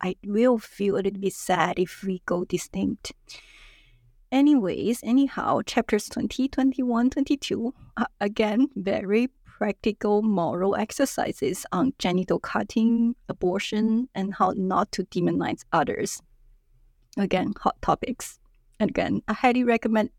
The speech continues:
readers to get this book and read and think about those puzzles on your own, and maybe talk with some of your friends on how they think and learn from each other's differences. In the interest of time, I want to focus on chapter three, where, David, you raise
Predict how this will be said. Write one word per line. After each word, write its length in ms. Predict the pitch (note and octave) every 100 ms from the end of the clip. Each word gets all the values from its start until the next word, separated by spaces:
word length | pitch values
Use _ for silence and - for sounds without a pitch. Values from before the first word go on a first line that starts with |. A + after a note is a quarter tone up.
| _
readers 400 | A3 A3 C4+ -
to 60 | G3
get 200 | F#3+ -
this 160 | A#3+ A#3+
book 260 | G3+ G#3
and 220 | - G3+
read 200 | G3 A3
and 140 | A3 A3
think 200 | G#3+ A3
about 260 | A3 A#3+
those 320 | G#3 G3 A3+ - - - - _
puzzles 500 | - A#3 A3+ B3+ - -
on 100 | G#3+
your 160 | G#3 -
own, 280 | G3+ G#3+ A#3+
and 100 | A3
maybe 280 | A3+ A3+ G#3+
talk 260 | - G#3+ G#3
with 140 | G3
some 120 | -
of 60 | G3+
your 80 | G#3
friends 680 | - G#3 A3 C4 E4+ - - _ _ _ _ -
on 200 | A3 G3+
how 120 | G#3+ G3+
they 100 | G3
think 320 | - F#3+ A3
and 160 | G#3
learn 200 | G3+ A3+
from 220 | - G#3+ G#3
each 160 | -
other's 260 | G#3 G#3 -
differences. 760 | C4+ - G#3+ - - F#3 - - _ _ - - - _
In 240 | B3 B3 A#3+
the 120 | A3+ -
interest 480 | F4 - - A3
of 160 | - -
time, 600 | - - - F3+ G3 A#3+ -
I 80 | -
want 200 | A#3+ C#4
to 60 | C4+
focus 380 | B3+ B3+ A#3
on 160 | A3+ G#3
chapter 480 | - - - - -
three, 440 | - - - - -
where, 220 | G3+ G#3
David, 480 | G#3 A3+ G3 F3 -
you 140 | F#3+
raise 340 | F#3 G3+ G3